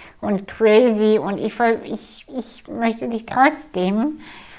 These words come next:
einladen, mich nicht gleich zu bewerten und für völlig verrückt zu halten, sondern erstmal nur damit zu sein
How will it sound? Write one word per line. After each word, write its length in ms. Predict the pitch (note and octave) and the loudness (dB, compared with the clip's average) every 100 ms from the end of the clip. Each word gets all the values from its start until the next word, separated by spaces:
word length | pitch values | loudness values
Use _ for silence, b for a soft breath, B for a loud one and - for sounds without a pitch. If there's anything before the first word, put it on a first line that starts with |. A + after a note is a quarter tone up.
| B _ | B _
einladen, 1160 | G3+ G3 G#3 G3+ G3+ F#3 F#3+ G3+ G3+ G3+ - | 0 2 2 2 2 2 0 0 -2 -4 -4
mich 180 | G3 G3 | -2 -2
nicht 220 | A3+ G#3 | -6 -8
gleich 320 | - F#3 G3+ G3+ | -6 -4 -4 -6
zu 100 | G3 | -6
bewerten 840 | F#3+ F3+ F#3+ A3 A#3 A#3+ A3+ G#3 | -6 -4 -4 -4 -6 -6 -6 -4
und 300 | G3+ F#3 F#3 | -4 -8 -8
für 460 | - G3 F#3+ - | -10 -8 -6 -10
völlig 360 | - A3+ A3+ G#3+ | -10 -8 -6 -6
verrückt 500 | - G3+ G#3 G#3+ - | -6 -4 -4 -4 -8
zu 180 | G3+ F#3 | -10 -8
halten, 440 | G3 G3 G3 G3 G3 B B B B B | -8 -8 -8 -12 -12 B B B B B
sondern 440 | - G3+ G3+ G3 G3 | -4 0 2 0 -2
erstmal 680 | G3+ A3 A3+ - G3+ G3 | 0 0 0 -2 2 2
nur 680 | G3 A3+ A#3+ A#3+ A3+ A3 A3 - _ _ _ _ _ _ _ _ _ _ _ _ - | 4 4 6 6 6 2 -4 -16 _ _ _ _ _ _ _ _ _ _ _ _ -14
damit 580 | - F#3+ G#3 G3 G#3 | -10 0 2 2 -2
zu 160 | G3+ G3+ | -6 -10
sein 500 | E3+ E3 F3+ G#3+ D4 | -4 -4 -4 -4 -6